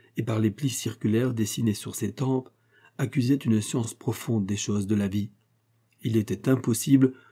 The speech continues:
de tromper cet homme qui semblait avoir le don de surprendre les pensées au fond des cœurs les plus discrets. Les mœurs de toutes les nations du globe et leur sagesse se résumaient sur sa face froide,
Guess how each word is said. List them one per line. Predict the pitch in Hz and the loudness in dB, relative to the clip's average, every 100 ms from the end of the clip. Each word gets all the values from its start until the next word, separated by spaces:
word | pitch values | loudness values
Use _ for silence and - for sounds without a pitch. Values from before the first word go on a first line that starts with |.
| _ | _
de | 117 | -6
tromper | - 123 147 | -2 -2 0
cet | 131 113 110 | -2 -4 0
homme | 123 131 139 - _ | 2 2 0 -6 _
qui | - 131 | -10 -4
semblait | 127 147 143 | 0 0 0
avoir | 120 120 | 0 2
le | 113 | 2
don | 117 143 | 4 2
de | 123 | 0
surprendre | - 113 - 135 139 107 | -4 -8 -4 0 2 0
les | |
pensées | 101 113 107 165 | -2 -4 -2 0
au | 127 | 0
fond | - 147 | 0 -2
des | 117 101 | 0 0
cœurs | - 127 | 0 2
les | 110 | 0
plus | 98 104 | -2 -2
discrets. | 110 - - 107 104 - _ _ _ _ _ _ - - | -2 -2 -4 -8 -8 -14 _ _ _ _ _ _ -20 -4
Les | 117 | 2
mœurs | 110 120 117 107 | 4 4 2 -2
de | 101 | -2
toutes | 156 - | -2 0
les | 107 | 2
nations | 110 - 127 | 2 0 -2
du | 107 101 | 0 2
globe | 107 120 113 | 2 2 2
et | |
leur | 101 - | 0 -2
sagesse | 117 104 113 113 - _ _ _ _ | -2 2 0 0 -6 _ _ _ _
se | 135 | -2
résumaient | 120 117 113 113 127 | 2 4 6 4 4
sur | 127 98 | 0 -6
sa | 110 101 | -8 -8
face | 107 - | -8 -10
froide, | - 120 113 120 120 | -4 0 2 0 -4